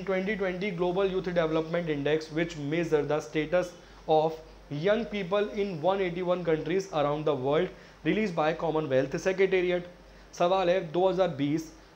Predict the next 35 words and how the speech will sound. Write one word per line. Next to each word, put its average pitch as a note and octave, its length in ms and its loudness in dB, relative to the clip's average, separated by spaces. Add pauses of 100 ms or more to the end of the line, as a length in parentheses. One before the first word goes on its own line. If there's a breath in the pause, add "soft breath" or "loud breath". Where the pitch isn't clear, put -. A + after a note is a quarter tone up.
(120)
ग्लोबल F#3+ 580 4
यूथ G#3 140 -2
डेवलपमेंट E3+ 880 0
इंडेक्स E3+ 460 0
में F#3+ 140 -4
कौन E3 280 0
सा F#3 160 2
देश D#3+ 240 0
पहले D#3+ 320 0
स्थान C#3+ 300 -4
पर D3+ 200 -2
है, C#3+ 300 -2 (520 loud breath)
जो F3 400 4 (220)
राष्ट्रमंडल F3 1000 2
सचिवालय E3 500 0
द्वारा D#3+ 260 2
जारी C#3+ 320 0
की E3 140 -6
जाती D#3+ 320 0
है, E3 240 0 (340 loud breath)
एक E3+ 140 4
सौ G3+ 180 4
इक्कीस G#3 360 0
देशों F3 480 0
में F3+ 300 0
युवाओं D#3 340 2
की A3+ 200 -4
स्थिति F#3+ 400 -4
को G#3+ 160 0
मापते C#3 380 0
हुए? B2 240 -2 (440 loud breath)
मतलब, D#3 140 4
तुम G3 220 2
युवा F#3+ 300 4
हो F#3 240 0